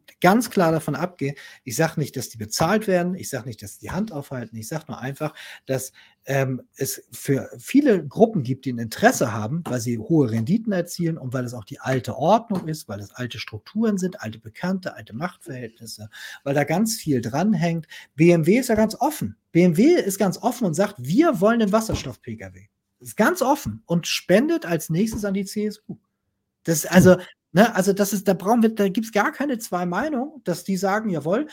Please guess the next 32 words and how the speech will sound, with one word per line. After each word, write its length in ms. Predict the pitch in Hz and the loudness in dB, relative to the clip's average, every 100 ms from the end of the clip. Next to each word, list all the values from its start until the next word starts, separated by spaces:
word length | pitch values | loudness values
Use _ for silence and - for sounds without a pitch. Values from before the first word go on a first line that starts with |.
| - - | -14 -8
es 160 | 151 | -8
ist 120 | 170 | -6
im 120 | 170 175 | -6 -6
Industrieinteresse 1000 | 160 131 - 175 240 185 156 170 185 - | -6 -8 -8 -4 -4 -6 -6 -6 -6 -8
von 220 | 131 117 | -10 -8
Bayern, 440 | 107 135 214 294 262 | -6 -2 -2 -4 -4
dass 380 | 156 147 - - 127 | -6 -6 -12 -18 -6
B 120 | 151 | -4
M 160 | 139 127 | -4 -2
W 120 | 143 | -4
das 140 | 127 | -4
bekommt, 360 | - 113 196 254 | -10 -6 -6 -4
da 40 | |
hängen 200 | 117 113 | -6 -6
Arbeitsplätze 560 | 107 139 185 - 208 202 | -6 -6 -6 -8 -12 -4
dran, 200 | 208 220 - - - | -4 -4 -10 -12 -8
deswegen 280 | 151 214 | -2 -2
versuchen 420 | 214 165 185 226 240 | 0 -2 -2 -4 -2
wir, 100 | 185 | 0
das 220 | 147 - | -2 -4
zu 80 | 185 | -6
unterstützen.“ 580 | 196 226 226 254 - | -4 -4 -4 -8 -8
In 220 | 113 147 120 | -6 -6 4
deren 400 | 160 190 156 135 | 8 8 6 4
Logik 500 | 120 135 180 214 214 | 4 4 4 0 -2
macht 220 | 190 - | -4 -2
das 140 | 202 | -6
Sinn. 240 | - 277 110 - - - | -4 -6 -6 -14 -20 2
Dass 180 | 185 185 | 4 6
es 320 | 190 - - | 2 0 -2
auf 200 | 175 165 | -2 -2
die 180 | 180 | -6